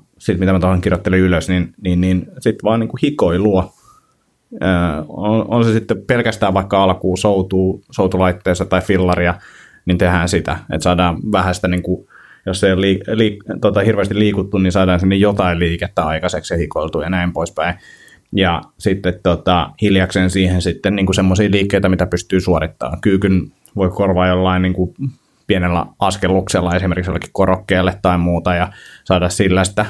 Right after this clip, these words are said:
niin kuin, rakennettua kans samalla lailla kuin lämpärässillä, niin, niin, niin saada rakennettua sitä voimaa sinne. Mut just se, että, että ei edes, niinku, yritä harppaa liian isoja askeleita, tehdään nyt jotain. Ja sit, mitä säkin sanoit, niinku, hyvännäköistä liikettä.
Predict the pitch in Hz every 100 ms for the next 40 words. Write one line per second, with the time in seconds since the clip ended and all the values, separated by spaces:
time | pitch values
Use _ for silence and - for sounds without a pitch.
0 | - 101 90 85 87 92 87 98 95 87
1 | 82 107 92 139 139 117 98 95 95 95
2 | 92 95 87 87 101 101 _ _ _ -
3 | 85 80 85 78 - - 82 82 - 92
4 | 92 95 85 - 92 - 65 71 82 95
5 | 78 71 104 - - 87 82 - 104 101
6 | 101 92 95 95 - - - - - _
7 | _ - - _ _ 110 107 110 107 110
8 | 104 98 98 127 120 107 98 101 98 -
9 | 101 98 101 98 92 92 85 90 - 92
10 | 104 131 135 143 101 87 71 95 - _
11 | - 98 82 - - 104 - - 101 90
12 | 95 90 90 92 90 90 90 92 101 92
13 | 87 87 85 - - - - -